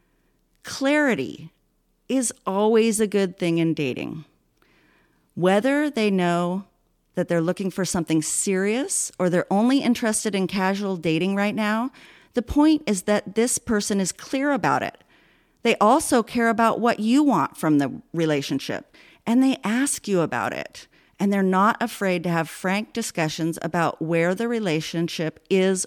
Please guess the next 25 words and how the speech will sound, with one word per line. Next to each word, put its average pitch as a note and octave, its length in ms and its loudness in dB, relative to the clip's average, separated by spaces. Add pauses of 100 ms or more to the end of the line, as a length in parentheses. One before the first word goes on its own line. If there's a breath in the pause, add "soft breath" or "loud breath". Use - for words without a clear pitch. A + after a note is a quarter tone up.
(120)
or B3 320 4
isn't G#3 380 0
going. G3 420 -4 (1800 soft breath)
In A#3+ 160 4
comparison, C4+ 720 2
it's F#3+ 160 0
a G3 80 4
red G3 340 0
flag G3 400 0
if F3 140 -4
a G3+ 80 0
person B3 420 -2
you're A#3 140 0
seeing F3+ 420 0
keeps - 360 -6
you G#3+ 100 0
in F#3+ 160 -2
the F3+ 80 -2
dark F3 400 -2
about E3 300 -2
their E3 100 0
intentions F3 640 0
for - 140 -4
the D3 80 0
relationship. B2 800 -6